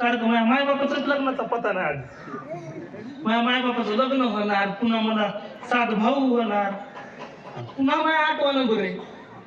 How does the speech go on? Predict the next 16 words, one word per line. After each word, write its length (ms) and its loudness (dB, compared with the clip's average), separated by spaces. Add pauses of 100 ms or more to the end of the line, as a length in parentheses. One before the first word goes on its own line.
(260)
जरा 340 0
मागून 560 2
ये." 60 -2 (1160)
पुन्हा 220 0
शेषापाशी 540 0
गेले 220 2
भगवान, 380 2 (1400)
शेषाला 340 0
सांगितलं, 720 0 (520)
"अवतार," 400 2 (1500)
हातच 280 0
जोडले, 320 -2 (1700)
म्हणले, 400 2
"प्रभू, 440 2 (680)
अवतार 380 2
आता 300 2